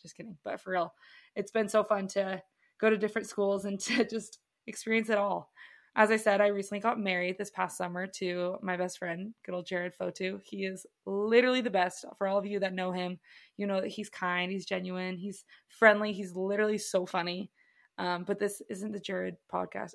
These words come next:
although it should be. There should be a podcast for him 'cause he's just awesome in every way. So I'll hold back on, on talking and bragging about him, but I'm just so grateful for him. He is everything good in this life. He's so supportive and so loving, and it's been so fun to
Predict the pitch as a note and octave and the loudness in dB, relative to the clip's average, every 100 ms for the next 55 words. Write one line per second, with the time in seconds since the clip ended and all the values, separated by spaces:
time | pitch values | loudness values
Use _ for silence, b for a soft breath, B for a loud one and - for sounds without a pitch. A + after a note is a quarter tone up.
0 | - G3 G#3+ A3+ - G#3+ G3 E3 F3 - | -6 -4 -4 -8 -10 -10 -10 -12 -12 -16
1 | _ _ - E3+ - G3 F3 - - G3 | _ _ -18 -16 -14 -12 -10 -10 -10 -14
2 | - G3 F3+ F3+ - _ _ - F3 - | -12 -14 -14 -16 -18 _ _ -18 -18 -20
3 | _ _ _ _ G#3 - G3+ F#3 F3+ F3+ | _ _ _ _ -10 -8 -10 -10 -10 -10
4 | F3+ E3+ B B B - A3+ - G3+ A3 | -12 -16 B B B 6 6 8 6 4
5 | A3 A3 G#3 G3 G3 F#3+ F3+ F#3 _ - | 4 0 2 0 -2 -6 -6 -10 _ -8
6 | G3 F#3+ F#3 F#3+ F#3 F3+ F3 F3 F3+ F3+ | -6 -4 -4 -4 -6 -2 -2 -2 -4 -4
7 | F3+ F3+ F#3+ G#3+ A#3+ G#3+ G#3+ F#3+ F#3+ A3+ | -4 -2 8 10 10 6 2 2 0 -2
8 | G#3 F#3+ F#3 F#3 G3+ G3 F#3+ B B B | -2 -2 -2 -2 0 0 -2 B B B
9 | B A3+ A#3+ A3+ G#3+ G3+ G3+ - G3 F#3+ | B 4 6 2 2 4 4 4 -2 -2
10 | G#3 F#3+ G3 F#3+ G#3 G3+ G3+ F#3 F#3 F#3+ | -2 -2 -2 -2 -2 -2 -2 0 2 -2
11 | F#3 F#3+ F3+ F3 F3+ F3 F#3 - G3 F#3+ | -4 -2 -2 -2 -2 -4 -6 -6 -6 -2
12 | F#3+ F#3 F#3 - F#3+ | -2 -2 -4 -2 -2